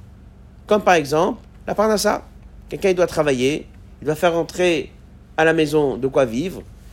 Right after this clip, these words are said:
Donc il est tout le temps, tout le temps esclave de cette vie du travail. Et alors, c'est quoi le test ? Il dit ici, le test, c'est Shabbat.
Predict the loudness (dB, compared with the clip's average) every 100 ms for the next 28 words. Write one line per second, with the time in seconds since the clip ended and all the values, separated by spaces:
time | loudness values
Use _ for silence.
0 | -8 -4 -2 -2 -2 -2 -4 2 2 2
1 | -2 0 0 0 -2 -2 4 4 4 -2
2 | -16 -20 -10 -4 -2 -2 -2 -6 -4 -6
3 | -8 -20 -18 -16 -8 -2 2 2 0 -8
4 | -18 -20 -20 -20 -20 -20 -20 -20 -20 -20
5 | -20 -20 -20 -20 -20 -20 -20 -20 -20 -20
6 | -20 -20 -20 2 6 8 6 4 0 -12
7 | -14 -10 0 2 2 2 2 0 -10 -20
8 | -20 -20 -20 -20 -20 -20 -20 -20 -20 -20
9 | -16 -12 -6 -4 -2 -2 0 0 0 0
10 | 2 2 0 -8 -20